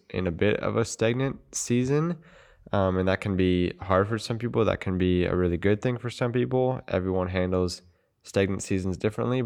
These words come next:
I just, I think personally that God is working a lot behind the scenes in stagnant seasons of life that, you know, we just can't see with our, our naked eye. And that's hard for a lot of people, especially,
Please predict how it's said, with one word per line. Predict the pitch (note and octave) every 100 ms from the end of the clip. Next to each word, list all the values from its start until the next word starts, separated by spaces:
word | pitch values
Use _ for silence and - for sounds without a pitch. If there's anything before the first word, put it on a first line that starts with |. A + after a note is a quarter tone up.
| -
I | G#2
just, | A2 - - -
I | G#3
think | - A#2 -
personally | G#2+ G#2 A2 G#2+
that | G2 F#2+ F2 - -
God | - G2 G2
is | F#2
working | F#2+ F#2+ G#2 F#2+ -
a | E2+
lot | F2+ -
behind | - F2+ F#2+ G#2
the | A2
scenes | - B2+ B2+ B2
in | - A#2
stagnant | - A#2 A#2+ A2
seasons | B2 A#2+ B2+
of | A#2+ A2+
life | A#2 C3+ C#3
that, | G#2 F#2 - _ -
you | F#2+
know, | F2+
we | F2+ F#2+
just | F#2+ - -
can't | G#2 G2 -
see | - F#2+
with | F#2+ F#2
our, | F2+ F2 E2+ _ _ _
our | - F#2
naked | F#2+ F#2+ F#2+
eye. | F2 F#2 A2+ C3
And | G2+ F#2+
that's | F2+
hard | - F2+ F#2
for | -
a | A2
lot | G#2 G#2
of |
people, | A2 G#2+ G#2+ G2+
especially, | - F#2 F2 F#2+ F#2 F2+